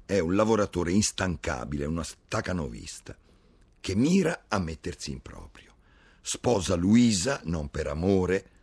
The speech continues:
ma perché Luisa è una infaticabile lavoratrice, una brava giuntora.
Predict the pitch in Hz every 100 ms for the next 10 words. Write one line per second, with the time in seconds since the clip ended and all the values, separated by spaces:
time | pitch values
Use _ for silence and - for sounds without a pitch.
0 | _ - 73 - - 85 78 92 92 85
1 | 76 90 87 76 62 - _ - 160 123
2 | - 80 69 - 76 67 65 62 62 65
3 | 73 - 95 69 - - - _ _ _
4 | 110 95 82 92 85 82 78 80 78 -
5 | 73 58 60